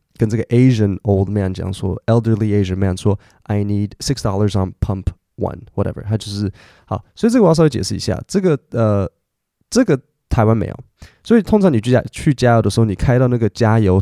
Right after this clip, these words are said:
岛，你就是给他信用卡，或是给他，就是他帮你加完油，然后付钱嘛，对不对？可是呢，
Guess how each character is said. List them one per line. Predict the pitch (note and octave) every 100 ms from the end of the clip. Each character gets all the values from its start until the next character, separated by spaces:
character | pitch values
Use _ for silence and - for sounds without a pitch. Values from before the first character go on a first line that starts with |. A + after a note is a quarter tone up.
| -
岛， | - D#2+
你 | G2
就 | G2
是 | G#2+ G#2
给 | F2
他 | G#2
信 | G#2
用 | A2+ G#2+
卡， | G#2
或 | G#2
是 | G#2+
给 | F2
他， | F2+
就 | G#2+
是 | G#2+
他 | G#2+
帮 | G#2 G#2+
你 |
加 | F#2+ G2
完 | G2
油， | F2+
然 | E2+
后 | E2+
付 | - D#3
钱 | -
嘛， | -
对 | -
不 | -
对？ | - - - _ _
可 | D3+
是 | B2+ A3
呢， | F3 D#3